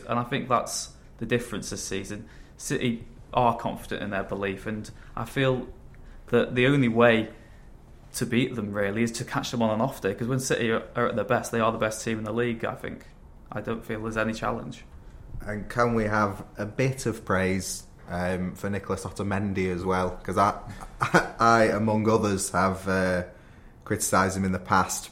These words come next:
Speaker 2: but, and certainly at the start of the, this game, after the international break against Liverpool, he was being torn apart, and it looked like a matter of time before City had conceded, but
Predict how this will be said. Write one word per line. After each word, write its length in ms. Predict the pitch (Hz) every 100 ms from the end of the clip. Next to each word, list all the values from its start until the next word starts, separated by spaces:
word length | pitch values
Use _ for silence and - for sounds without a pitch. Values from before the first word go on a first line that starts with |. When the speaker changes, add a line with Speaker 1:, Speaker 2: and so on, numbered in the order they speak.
| -
Speaker 2:
but, 320 | 90 - - -
and 340 | 98 98 92 -
certainly 340 | 117 104 101
at 60 | 95
the 60 |
start 480 | - 117 110 107 -
of 80 | 92
the, 360 | 98 95 95 90 - - - - -
this 180 | 98 -
game, 380 | - 95 95 95
after 200 | - 95
the 100 | 98
international 520 | 95 104 95 - 98
break 340 | 104 101 95
against 300 | 90 95 95
Liverpool, 460 | 104 101 - 92 92
he 80 | 90
was 140 | 90
being 260 | 98 95 92
torn 340 | - 98 98
apart, 480 | 95 95 95 95 -
and 340 | 95 95 90 - - - - - -
it 120 | 95
looked 200 | 113 113
like 220 | 104 104
a 40 | 98
matter 220 | 98 82
of 80 | 92
time 300 | 110 98 95
before 300 | 95 101 98
City 220 | - 90
had 120 | 95
conceded, 640 | - 98 - 107 101 92 -
but 340 | 98 95 -